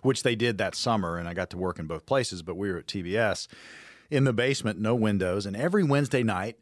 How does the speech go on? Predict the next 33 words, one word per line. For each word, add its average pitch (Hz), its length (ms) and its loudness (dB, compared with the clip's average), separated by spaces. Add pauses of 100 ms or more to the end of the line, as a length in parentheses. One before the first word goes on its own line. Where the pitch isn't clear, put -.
I 113 80 -6
mean, 123 220 0
it 127 80 -2
was 127 180 0
like 120 160 2
a 165 60 2
thunderstorm. 180 580 0
I'm 117 120 -2
like, 120 160 0
"Holy 247 480 6
cow, 220 420 2
what 202 240 2
is 131 140 -2
going 147 300 4
on 302 200 4
out 135 160 2
there? 110 120 0
I 113 60 0
know 220 140 2
we 214 120 2
have 170 140 0
thunderstorms 175 540 2
in 147 60 0
the 127 80 0
South, 233 360 2
but 147 120 -4
this 277 160 2
is 170 100 -2
crazy." 240 580 2
And, 110 140 2
and, 139 240 2
and, 135 320 0
and, 120 300 -2